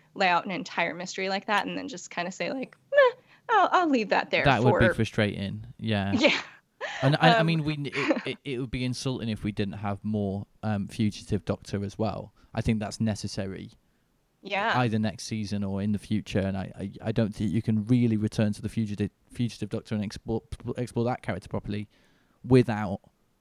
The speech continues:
Speaker 2: addressing some of this stuff, um, really.
Speaker 1: Yeah.
Speaker 2: But I, yeah,
Speaker 1: Absolutely.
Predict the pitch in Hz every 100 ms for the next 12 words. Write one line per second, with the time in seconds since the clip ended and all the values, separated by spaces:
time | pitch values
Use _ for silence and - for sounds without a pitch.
0 | _ 113 113 101 104 - 107 101 104 -
1 | - - - _ - 107 90 107 95 95
2 | 254 262 - 214 - - - 117 - 311
3 | 95 285 202 156 202